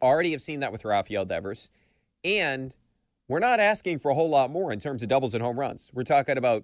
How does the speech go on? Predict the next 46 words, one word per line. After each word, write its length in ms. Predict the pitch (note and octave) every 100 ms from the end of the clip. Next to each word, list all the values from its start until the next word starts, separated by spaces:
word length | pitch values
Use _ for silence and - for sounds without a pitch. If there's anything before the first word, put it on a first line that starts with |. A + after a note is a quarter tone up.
| _ _
seven 460 | - - D3+ D3+
and 100 | C3+
eight, 180 | A#2+ G#2 _
in 100 | A2
ter-, 140 | C#3 B2+
or 220 | B2 A2
six 420 | - G3+ F#3+ -
and 80 | D3+
eight, 180 | A2+ -
in 100 | A2
ter-, 80 | B2
or 140 | A#2
six 300 | G#2 G#3 -
and 120 | F3 -
seven, 300 | D3+ A#2+ A2
rather, 280 | G#2+ G#2+
in 60 | G#2+
terms 240 | C#3 B2
of 160 | A2 G#2 - _ _
if 160 | F3 D#3+
he 80 | F3+
had 140 | D#3+
the 80 | C#3+
same 400 | - F#3 F#3+ F#3
amount 280 | F3 E3 D#3
of 60 |
hits 400 | C#3 G#2+ - - _ _
to 100 | -
get 180 | C#3+ D3+
to 80 | C#3
that 180 | C#3+ B2+
nine 340 | C3 D3 D3+
fifty 380 | - C#3 C#3 B2+
O 80 | C3
P 180 | C3+
S 160 | B2 -
threshold, 480 | C3 A2+ - F#2 -
get 160 | B2+
that 220 | - B2+ - -
on 280 | C#3+ C#3+
base 260 | B2+ C#3 C3+
percentage 480 | - B2 C3 A#2+ B2+
up 100 | A2+
to 100 | G#2
three 200 | B2+ B2+
sixty-eight. 580 | - A#2+ - G#2+ A#2